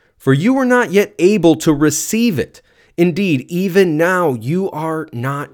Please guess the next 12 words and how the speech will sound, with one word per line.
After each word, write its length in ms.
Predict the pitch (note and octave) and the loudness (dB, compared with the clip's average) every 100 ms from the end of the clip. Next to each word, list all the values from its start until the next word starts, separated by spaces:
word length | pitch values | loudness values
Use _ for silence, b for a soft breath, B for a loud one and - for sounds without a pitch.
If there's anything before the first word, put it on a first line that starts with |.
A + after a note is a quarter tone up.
| - | -14
yet 400 | G#2+ A#2 A2+ - _ - | -8 -6 -6 -10 _ -2
able, 500 | D3 F#3 A2+ - _ b b b b | 0 0 -2 -10 _ b b b b
for 160 | D3 | 0
you 200 | C#3+ G#3+ | 0 2
are 100 | A3 | 0
still 420 | - G3 D#3+ C3 _ | 0 0 -2 -4 _
fleshly." 960 | - - A2+ A#2+ D3 - G2+ E2 - _ _ _ _ _ _ | -20 -12 -6 -4 -4 -8 -10 -12 -16 _ _ _ _ _ _
This 280 | G2+ G2+ G#2 | -10 -8 -8
is 100 | - | -6
sarkikos. 720 | G#2 F#2+ E3 E3+ - - - | -6 -6 -6 -6 -10 -14 -12
This 240 | G2 - | -12 -8
is 300 | G2+ F#2 - | -8 -8 -12